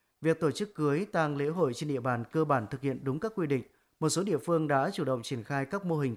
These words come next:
cưới, tang văn minh, tiết kiệm, gắn với công tác bình xét các danh hiệu văn hóa, qua đó tạo chuyển biến tích cực trong nhận thức và hành vi của nhân dân. Bộ Chỉ huy Quân sự tỉnh Bắc Ninh vừa tổ chức di chuyển và hủy nổ an toàn một quả bom còn sót lại sau chiến tranh,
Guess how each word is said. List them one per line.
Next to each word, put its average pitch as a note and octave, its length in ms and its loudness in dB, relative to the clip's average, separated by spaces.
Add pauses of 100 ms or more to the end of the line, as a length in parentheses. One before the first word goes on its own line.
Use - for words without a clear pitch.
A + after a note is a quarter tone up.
cưới, C3+ 300 0 (100)
tang C#3+ 340 -2
văn D3 220 -2
minh, C#3+ 160 0
tiết G3 220 -8
kiệm, C#3+ 160 2 (420)
gắn D3+ 220 0
với C#3+ 240 2
công F3 240 0
tác G3+ 180 -2
bình C#3 200 0
xét F#3 280 -6
các F#3+ 100 -6
danh D#3+ 140 -2
hiệu C3 200 -2
văn C3 120 -4
hóa, B2 320 -4 (420)
qua D#3 120 4
đó C#3 280 2
tạo B2+ 280 2
chuyển A#2+ 260 -2
biến B2 180 -2
tích A3 160 -6
cực C#3+ 200 4
trong C#3 180 -2
nhận B2+ 160 0
thức G#3+ 240 -2
và C3 100 0
hành A2+ 160 -4
vi B2+ 180 0
của A#2 140 -6
nhân G#2+ 160 -4
dân. A2 200 0 (1160)
Bộ D#3+ 240 8
Chỉ D#3 120 2
huy F3 120 2
Quân F#3 140 0
sự D3+ 220 4
tỉnh C3+ 260 -2
Bắc G3 160 -2
Ninh D#3 200 2 (300)
vừa D3+ 280 6
tổ C#3+ 180 2
chức G#3+ 160 -4
di F3 160 2
chuyển C3 300 0
và C3 120 0
hủy C3+ 220 0
nổ C3 280 2
an E3 200 0
toàn B2+ 280 2
một B2+ 180 -2
quả B2 140 0
bom C#3 200 0
còn B2+ 160 -2
sót F3+ 200 -2
lại A#2+ 220 2
sau C#3 240 0
chiến C3+ 200 -2
tranh, C#3+ 180 2